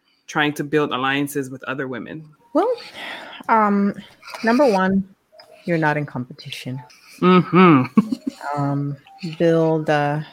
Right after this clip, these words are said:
Speaker 2: build alliances, you know, and, you know, not everybody who shares skin is kin. Uh, it's, it's
Speaker 1: Yeah.
Speaker 2: sad to say, you know, but get to know people, like,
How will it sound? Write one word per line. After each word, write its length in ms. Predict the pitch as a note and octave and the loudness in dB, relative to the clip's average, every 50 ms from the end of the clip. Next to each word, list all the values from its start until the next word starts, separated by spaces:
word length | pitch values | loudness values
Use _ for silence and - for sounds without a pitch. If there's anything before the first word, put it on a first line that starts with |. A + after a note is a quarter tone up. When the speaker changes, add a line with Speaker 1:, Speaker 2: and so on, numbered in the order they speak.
| _ _ _ - - - F#3 | _ _ _ -20 -12 -4 0
Speaker 2:
build 580 | E3+ E3+ E3+ E3 E3+ E3+ E3 D#3+ D#3+ - - - | 0 2 2 2 2 0 -2 -4 -8 -14 -10 -4
alliances, 1200 | - D3 D3 D3 C#3+ C#3 C#3+ D3+ D#3 D3+ D3+ D3+ - - D3 C#3+ C#3+ C#3 C#3 - - - - - _ _ _ _ - - | -2 0 0 2 2 0 0 0 -2 -4 -6 -6 -6 -6 -4 -4 -4 -6 -8 -10 -12 -14 -16 -18 _ _ _ _ -16 -10
you 120 | - D3+ D3 | -8 -6 -6
know, 160 | C#3+ C#3 C3+ C#3 C#3+ | -4 -6 -6 -6 -4
and, 460 | - - F#3 F3+ F3+ F3+ F3+ F3 - - | -2 0 0 2 2 0 0 -2 -6 -10
you 220 | - - F#3 A#3 | -8 -2 0 2
know, 140 | A#3 A#3+ A#3+ | 2 4 4
not 240 | A#3+ B3 B3 C4+ C#4 | 4 4 4 4 4
everybody 800 | D4+ D4+ D4+ D4+ D4+ D4+ - C4+ C#4 C#4+ C#4+ C#4 C#4+ C#4+ C#4+ C#4+ | 4 4 4 2 2 2 0 0 0 0 0 0 -2 0 -2 -2
who 540 | C#4 C4 C4+ C4 C4 C4 C4 C4 C4+ C4 C4 - - - - - - - | 0 0 2 2 2 2 2 2 0 0 -2 -4 -8 -8 -8 -8 -8 -8
shares 500 | - - - C4+ C4 C4+ C4+ C4+ C4 - | -6 -2 0 2 2 4 2 2 0 -2
skin 380 | - - - C#4+ D4 C#4+ C#4 | -6 -6 -4 -2 -2 0 0
is 160 | C4+ B3 - | 0 -2 -4
kin. 440 | - - - D4 D4+ C4+ G3+ D#3 C3 - - - - _ _ | -6 -6 -4 -2 0 0 0 -2 -2 -6 -14 -20 -20 _ _
Uh, 120 | F#3 F3 - | -8 -6 -4
it's, 280 | F#3+ G#3 G3+ - - - | -4 -6 -6 -6 -6 -4
it's 100 | - - | -2 -2
Speaker 1:
Yeah. 240 | - - - - - | -2 0 0 0 0
Speaker 2:
sad 240 | - - A3+ A#3+ A3+ | 0 0 0 -2 -2
to 100 | G#3+ G#3 - - G#3 | -4 -6 -6 -6 -4
say, 380 | G3+ G#3 A#3 B3 G3+ F3+ F3 - _ - - - - - _ - - | -4 -2 -2 -2 -2 -2 -4 -8 _ -20 -20 -20 -20 -20 _ -6 -2
you 100 | G3+ F#3 | 0 0
know, 260 | E3+ D#3+ E3 E3 F3+ F3+ | 0 0 -2 -4 -2 2
but 420 | - F#3 F3+ F3 F3 E3 D#3+ - - - - - - _ - G#3 F#3+ | 4 4 6 6 4 2 0 -4 -8 -14 -16 -16 -14 _ -8 -2 2
get 160 | A3 A#3 A#3 | 2 2 2
to 120 | - C#4+ B3+ | 4 4 4
know 240 | A#3 A3 G#3 G#3 G#3+ | 6 4 4 2 0
people, 480 | G#3 - A3 G#3+ G#3+ B3 B3 C4 C#4 C4 - - - - - _ _ _ _ _ _ _ | -2 -4 -6 -2 -2 -2 -2 0 -2 -6 -12 -18 -20 -20 -20 _ _ _ _ _ _ _
like, 320 | F#3+ F3+ E3+ F3 - - | -4 -4 -4 -4 -8 -14